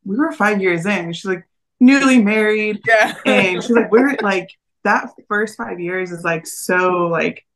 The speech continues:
Speaker 1: you're still, like, navigating the waters of, like, what it feels like to be married, and then to throw kids into it and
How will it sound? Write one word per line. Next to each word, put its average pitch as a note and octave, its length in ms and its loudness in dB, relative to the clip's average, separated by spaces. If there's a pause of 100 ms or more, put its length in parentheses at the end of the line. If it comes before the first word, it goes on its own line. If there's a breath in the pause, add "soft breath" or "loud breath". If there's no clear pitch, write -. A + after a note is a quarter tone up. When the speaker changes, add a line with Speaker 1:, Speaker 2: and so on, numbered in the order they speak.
Speaker 1:
you're G#3+ 180 4
still, G3+ 600 -2
like, E3+ 180 -8
navigating E3 560 -6
the E3 100 -6
waters D#3+ 520 -4
of, E3 80 -6
like, E3 180 -8
what E3+ 160 -2
it E3 100 -10
feels E3 200 -4
like E3 140 -6
to F3 100 -10
be E3+ 80 -4
married, D#3+ 480 -8
and F#3 100 -8
then F#3 200 -4
to F3+ 100 -18
throw E3+ 240 -2
kids F3 320 -10
into D#3+ 280 -12
it - 160 -4
and - 200 -10